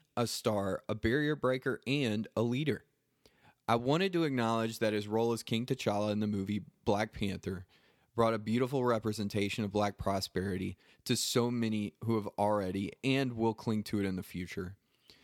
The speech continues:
showing a generation of youth that great leaders and heroes do not and should never all look the same, nor should they ever have to sacrifice their identity or culture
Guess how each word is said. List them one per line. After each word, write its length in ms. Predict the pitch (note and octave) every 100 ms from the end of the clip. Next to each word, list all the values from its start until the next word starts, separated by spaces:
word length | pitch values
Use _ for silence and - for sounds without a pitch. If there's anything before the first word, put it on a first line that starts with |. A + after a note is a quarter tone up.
| _
showing 440 | - - C3+ D3 D3+
a 80 | D3+
generation 640 | C3 C3 B2 A2+ - A#2
of 140 | G#2
youth 400 | G2+ G#2 A2 - _ _ _
that 200 | G#2+ G2+
great 280 | G#2 A2+ F#2
leaders 380 | A2 A2+ G#2+ A2
and 120 | G2
heroes 420 | G2+ G2 G2 F#2+
do 160 | - A#2
not 320 | A2 G2+ -
and 160 | G#2+ G#2
should 160 | A2
never 300 | G#2+ G#2+ G#2+
all 260 | - G2+ G2+
look 200 | F#2+ -
the 80 | F#2
same, 380 | - F2+ F2 F2+ _ - _
nor 220 | A#2+ B2+
should 160 | C3+ C#3
they 160 | B2 -
ever 300 | G#2+ A2+ A2
have 220 | G#2+ G#2
to 120 | G#2+
sacrifice 640 | - G2+ - G2+ F#2+ F#2+
their 180 | G#2 G#2
identity 560 | G2 F#2+ G#2 A#2 C3 C3+
or 100 | G#2+
culture 540 | G2 G#2 F#2 - F2+